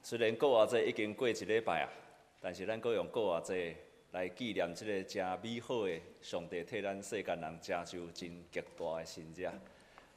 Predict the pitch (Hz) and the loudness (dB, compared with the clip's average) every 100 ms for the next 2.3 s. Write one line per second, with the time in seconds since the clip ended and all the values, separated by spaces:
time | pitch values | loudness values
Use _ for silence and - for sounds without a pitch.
0 | - - 110 123 110 101 127 117 113 110 | -20 -6 -2 0 2 2 2 4 2 4
1 | 98 95 95 98 - - 95 98 135 123 | 4 4 2 -4 -8 -6 -4 -2 2 4
2 | 127 127 135 | 4 6 4